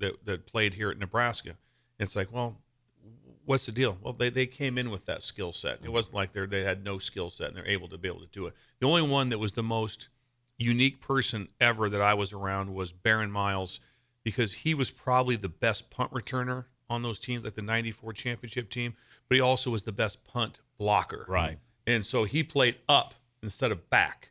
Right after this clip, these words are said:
Speaker 2: Mm-hmm.
Speaker 1: And I would do the same thing if I had someone that could, that was that skilled at watching punt blocks. You ever watch his punt block against Oklahoma State is the greatest punt block I've ever seen. He took it off his foot and just grabbed it off his foot for a touchdown.
Speaker 2: <laughs> Wow.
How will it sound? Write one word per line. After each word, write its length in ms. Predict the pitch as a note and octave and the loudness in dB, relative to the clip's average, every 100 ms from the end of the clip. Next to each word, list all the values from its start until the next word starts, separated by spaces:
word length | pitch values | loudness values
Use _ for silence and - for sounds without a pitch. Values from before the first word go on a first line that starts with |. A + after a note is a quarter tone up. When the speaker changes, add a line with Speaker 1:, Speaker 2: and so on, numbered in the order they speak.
| - | -10
Speaker 2:
Mm-hmm. 260 | G#2 F#2+ A2+ | -8 -2 2
Speaker 1:
And 120 | B2 | 6
I 100 | C#3 | 6
would 140 | C#3 | 4
do 100 | A#2 | 0
the 100 | A#2+ | 0
same 400 | - - C#3 A#2+ | -2 0 0 0
thing 240 | G2+ C3 G#2+ | -2 -2 -2
if 100 | G2+ | 0
I 80 | A2+ | 0
had 80 | A#2+ | 0
someone 180 | C3+ A#2+ | -2 -6
that 60 | G#2 | -8
could, 140 | G#2 A2 | -6 -6
that 80 | |
was 160 | G#2 F#2 | -6 -6
that 280 | - A#2 - | 0 0 0
skilled 720 | - - - B2+ A2+ F#2 F2+ _ _ _ _ A2 | -6 -8 -6 -2 0 0 -6 _ _ _ _ -6
at 140 | A2 | -2
watching 400 | A2+ A2+ - G2+ | 0 -2 -2 -12
punt 300 | - B2 G2+ | -4 -2 0
blocks. 260 | F#2 E2 D3+ | -2 0 2
You 80 | |
ever 80 | D3+ | 4
watch 220 | B2+ C3 | 4 2
his 100 | A#2+ | 0
punt 260 | - C#3 A#2+ | -4 -4 -2
block 200 | A2 G2+ | -2 -2
against 200 | A2 F#2 | -4 -4
Oklahoma 380 | A2+ - G#2+ G2 | -4 -4 -8 -8
State 200 | - G2+ | -2 -2
is 80 | F2+ | -2
the 60 | |
greatest 340 | F#2+ G#2 F#2+ - | -2 -2 -2 -10
punt 140 | G#2 | -10
block 220 | F#2+ F#2 F#2+ | -4 -6 -6
I've 120 | F2+ | -8
ever 180 | F#2 - | -8 -10
seen. 300 | - - - _ _ - | -8 -10 -10 _ _ -6
He 60 | |
took 160 | B2 C3 | -2 2
it 80 | B2+ | 2
off 160 | A2 | 2
his 120 | G#2 - | -2 -6
foot 160 | A2+ | -6
and 80 | G2+ | -6
just 120 | F#2 | -4
grabbed 240 | A2+ G#2 F#2 | 2 2 2
it 40 | |
off 140 | E2+ - | -6 -6
his 100 | - | -16
foot 180 | G#2+ | -20
for 120 | - E2 | -10 -8
a 40 | |
touchdown. 380 | - - - - D#3+ | -6 -8 -8 -2 2
Speaker 2:
<laughs> 120 | G#2 D#2+ | 2 0
Wow. 240 | C2+ | -8